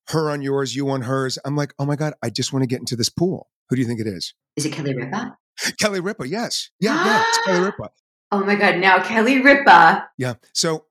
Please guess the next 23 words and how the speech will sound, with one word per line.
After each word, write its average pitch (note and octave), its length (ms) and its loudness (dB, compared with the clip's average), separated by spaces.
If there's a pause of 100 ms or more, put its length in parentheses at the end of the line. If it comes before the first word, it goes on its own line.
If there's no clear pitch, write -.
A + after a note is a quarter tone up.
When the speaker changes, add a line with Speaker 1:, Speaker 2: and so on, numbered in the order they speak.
Speaker 1:
I D3 120 0
will F#3 140 -2
go F3+ 200 -2
on D#3+ 140 -4
record C3 480 -6 (120)
and C3 200 -2
say D3 400 -4
it D3+ 160 -2
is C#3 400 -4 (160)
Kelly C#3+ 340 -2
Ripa D3+ 280 0
Zarian G#2+ 680 -6 (260)
and A#2+ 360 -6
Lawrence A#2 300 -4
Zarian A#2 240 -4
Ripa. C3 340 -4
Like, A#2+ 200 -6
we C#3 200 -2
have D#3 100 -2
officially D3 400 -6
gone B2 220 -4
on C#3 80 -2
record. A2 400 -4